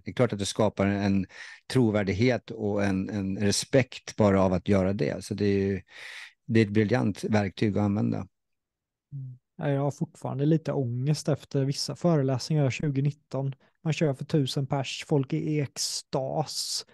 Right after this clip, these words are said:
Speaker 1: Mm.
Speaker 2: Och säkert femtio pers kommer fram efter och bara, "Jag ringer dig för", och man tänker att man är kingen verkligen i bilen på vägen hem. Och sen
Speaker 1: Mm.
Speaker 2: ringer inte telefonen.
Speaker 1: Nej.
Speaker 2: Och så vet man inte vilka det här var.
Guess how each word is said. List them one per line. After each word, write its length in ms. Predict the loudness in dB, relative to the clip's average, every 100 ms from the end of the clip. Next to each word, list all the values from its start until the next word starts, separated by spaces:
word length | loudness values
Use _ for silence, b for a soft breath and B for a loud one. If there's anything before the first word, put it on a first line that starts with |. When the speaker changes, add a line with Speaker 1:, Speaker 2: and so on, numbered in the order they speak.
| b b b 4
Speaker 1:
Mm. 140 | 6
Speaker 2:
Och 280 | 6 4 4
säkert 280 | 2 2 -2
femtio 920 | -8 -10 -4 -2 -2 -2 -4 -2 0
pers 400 | 0 -2 -4 -6 0
kommer 220 | 2 2
fram 300 | 2 0 0
efter 560 | -6 -10 -14 -4 0
och 60 | 0
bara, 140 | -2 -4
"Jag 120 | -2
ringer 240 | 0 0
dig 240 | 0 -2 -2
för", 640 | -4 -4 0 2 2 0
och 300 | -4 -12 0
man 140 | 2 4
tänker 300 | 4 4 2
att 80 | 0
man 140 | 2
är 120 | 0 -2
kingen 720 | -2 -2 -2 -4 -4 -2 -2 0
verkligen 500 | 0 0 0 0 0
i 140 | 0
bilen 400 | 2 2 0 -2
på 80 | -2
vägen 280 | -2 -2 -2
hem. 260 | -4 -4
Och 100 | -4
sen 100 | -2
Speaker 1:
Mm. 120 | 2 2
Speaker 2:
ringer 180 | 0
inte 180 | -2 -2
telefonen. 560 | -2 0 -2 -6 -8 -12 _ -6
Speaker 1:
Nej. 180 | -4 -4 _ -6
Speaker 2:
Och 60 |
så 100 | -4
vet 320 | 2 2 2
man 120 | 2 2
inte 100 | 2
vilka 220 | 2 2
det 60 |
här 160 | 2 0
var. 460 | -4 -8 _ -16